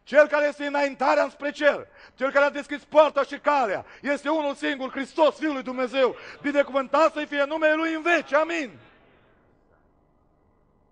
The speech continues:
Ei, și în timpul bisericii primare au fost tendințele astea. Oamenii predicau Evanghelia, oamenii erau mișcați de predici, de cuvânt, de minuni, de semne, de prezența lui Dumnezeu. Și la un moment dat o parte a zis:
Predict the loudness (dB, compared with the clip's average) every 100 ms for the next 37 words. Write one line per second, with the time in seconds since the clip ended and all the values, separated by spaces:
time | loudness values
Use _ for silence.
0 | _ _ _ _ _ _ -6 -4 -4 -10
1 | -12 -14 -14 -16 -14 -8 -8 -8 -12 -8
2 | -6 -4 -6 -10 -12 -14 -12 -14 -12 -14
3 | -16 _ _ _ _ _ _ _ _ _
4 | -8 -6 -4 -6 -10 -12 -8 -6 -6 -8
5 | -6 -6 -4 -8 -8 -10 -10 -10 -8 -8
6 | -10 -12 -6 -6 -6 -14 -16 -16 -18 -16
7 | -12 -12 -14 -16 -16 -16 -14 -8 -8 -8
8 | -16 -14 -14 -12 -12 -12 -12 -14 -10 -10
9 | -10 -16 _ _ -20 -20 -14 -10 -8 -8
10 | -6 -6 -6 -6 -4 -6 -12